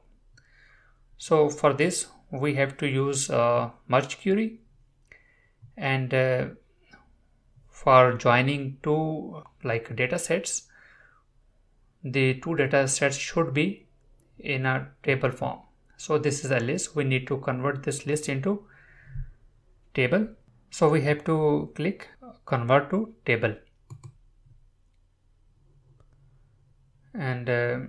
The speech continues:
then we just need to click OK. And here you can see this is a table now. And, uh, you can see,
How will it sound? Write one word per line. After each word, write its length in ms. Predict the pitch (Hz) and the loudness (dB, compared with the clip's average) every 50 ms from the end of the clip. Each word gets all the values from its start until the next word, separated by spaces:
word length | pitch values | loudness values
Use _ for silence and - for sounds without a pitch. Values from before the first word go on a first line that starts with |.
| - - - - - - | -14 -16 -20 -20 -10 -4
then 180 | 139 120 120 | -2 -2 0
we 80 | 117 113 | 0 -2
just 220 | 120 127 127 - | -4 -4 -6 -4
need 100 | 127 113 | -8 -8
to 60 | - - | -8 -8
click 340 | - 120 113 - - - - - - - | -6 -6 -6 -8 -10 -18 -20 -20 -14 -14
OK. 320 | - - - 131 156 196 220 - - - - - - _ _ _ - _ _ _ - - - - - - - - - _ _ _ _ - | -10 -6 -2 -2 -2 -2 -4 -8 -16 -20 -20 -20 -20 _ _ _ -20 _ _ _ -20 -20 -20 -20 -20 -20 -20 -20 -20 _ _ _ _ -2
And 160 | 143 139 135 | -2 0 0
here 180 | 127 139 147 | 0 0 0
you 100 | 131 127 | 0 0
can 180 | - 139 127 123 | 0 0 0 0
see 300 | - - 160 196 214 - - _ _ _ _ _ - | 0 -2 -2 -4 -4 -8 -14 _ _ _ _ _ -2
this 220 | 131 131 127 - | -2 -2 0 0
is 160 | 147 135 135 - | 0 0 0 0
a 100 | 131 117 | -2 -2
table 280 | - - 120 117 120 139 | 0 0 -2 0 0 -2
now. 360 | 156 156 156 170 202 214 - - _ _ _ _ _ _ _ _ - - - - - _ _ _ _ _ _ _ _ _ _ _ _ _ - | -2 0 0 0 0 -2 -8 -18 _ _ _ _ _ _ _ _ -20 -20 -20 -20 -20 _ _ _ _ _ _ _ _ _ _ _ _ _ -8
And, 340 | 190 147 139 135 127 120 123 | -4 -2 -2 -2 -2 -2 -2
uh, 260 | 120 120 120 120 - - - _ _ _ _ _ _ _ _ _ _ _ _ _ _ _ _ _ _ _ _ _ _ _ _ _ _ _ _ _ _ _ _ _ _ _ _ _ - _ _ _ _ _ - | 0 0 0 -2 -4 -8 -14 _ _ _ _ _ _ _ _ _ _ _ _ _ _ _ _ _ _ _ _ _ _ _ _ _ _ _ _ _ _ _ _ _ _ _ _ _ -20 _ _ _ _ _ -8
you 100 | 139 131 | -6 -4
can 220 | - 139 135 135 | -2 -2 -2 -2
see, 280 | - 147 165 190 - | -2 -2 -4 -4 -6